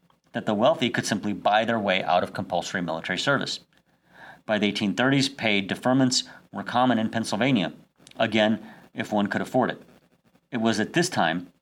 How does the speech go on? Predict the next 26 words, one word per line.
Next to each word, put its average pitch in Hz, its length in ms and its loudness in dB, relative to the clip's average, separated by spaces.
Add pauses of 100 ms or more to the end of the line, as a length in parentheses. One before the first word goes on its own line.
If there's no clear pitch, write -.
(200)
the 110 80 -6
late 104 140 -2
eighteen 95 300 -6
thirties 92 380 -4 (220)
and 92 160 -6
the 92 40 -4
early 92 200 -2
eighteen 90 220 -8
forties, 135 360 0 (300)
that 135 160 -2
the 139 80 2
old 120 280 0
system - 300 -2
finally 156 580 0 (160)
fell 120 160 -2
into 117 160 -2
neglect, 104 420 -2 (280)
and - 100 -8
state - 280 -2
governments, 92 420 -2 (480)
favoring 147 380 2
the 107 100 2
idea 98 320 0
of 87 380 -2
volunteer 95 420 -2
companies, 92 500 -4